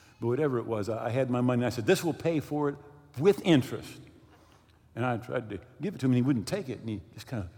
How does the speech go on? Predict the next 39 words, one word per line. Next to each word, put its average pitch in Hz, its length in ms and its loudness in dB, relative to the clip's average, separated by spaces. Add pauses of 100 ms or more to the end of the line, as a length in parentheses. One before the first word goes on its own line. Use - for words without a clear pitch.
(100)
looked - 180 -14
at - 140 -14
me. 101 100 -8
And 90 160 -6
then 127 60 -4
he 117 80 -8
said, - 200 -12 (840)
"Young 220 160 2
man, 196 200 -2 (1300)
did 139 260 -2
you 370 120 0
just 139 320 -2
become 113 240 -4
a 85 60 -6
Christian? 82 500 -10
Did 117 120 -6
you 247 80 2
just 135 200 -4
get 98 100 -8
saved?" 90 220 -8 (800)
<laughs> - 80 -12 (2250)
And 190 140 8
he 214 80 8
said 208 220 2
to 180 60 4
me, 185 140 8
he 190 140 4
said, 160 320 4
uh, 127 220 6
"You're 254 180 8
not 285 220 6
the 196 80 2
first 277 280 -4
young 156 160 2
person 135 320 -4
who's 131 160 0
come 131 260 0
in 117 120 0
here 90 260 -6